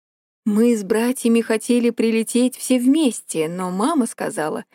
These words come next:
что незачем пугать создательницу. Да мы и не поместимся здесь,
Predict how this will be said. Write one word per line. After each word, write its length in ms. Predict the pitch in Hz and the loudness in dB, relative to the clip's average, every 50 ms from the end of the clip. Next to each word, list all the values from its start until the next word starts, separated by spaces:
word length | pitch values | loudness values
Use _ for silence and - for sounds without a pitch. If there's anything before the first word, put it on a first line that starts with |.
| _ _ _ | _ _ _
что 280 | - - - 202 240 320 | -18 -6 0 0 2 2
незачем 580 | 349 339 294 254 214 214 220 - - 233 214 | 2 2 2 2 2 2 0 0 0 -2 0
пугать 360 | - 220 214 196 208 202 196 | 0 -2 0 0 0 -2 0
создательницу. 960 | - - 208 196 185 190 202 196 190 - 208 196 196 190 185 - - 190 185 185 _ _ _ _ _ _ _ _ _ _ _ - | -2 -2 -2 -2 -2 -2 -4 -4 -2 -4 -6 -4 -4 -8 -8 -6 -6 -6 -8 -8 _ _ _ _ _ _ _ _ _ _ _ -8
Да 320 | 247 196 190 196 196 190 | -6 -2 0 0 0 0
мы 220 | 190 202 202 202 214 | 0 0 0 0 0
и 160 | - - 233 | 0 2 2
не 140 | 233 240 233 | 4 4 4
поместимся 680 | - 247 233 214 170 170 160 - - 175 165 - 165 | 2 2 0 0 -2 -6 -10 -10 -10 -10 -8 -6 -6
здесь, 340 | 160 190 165 160 151 - - | -4 -2 -2 -4 -4 -6 -16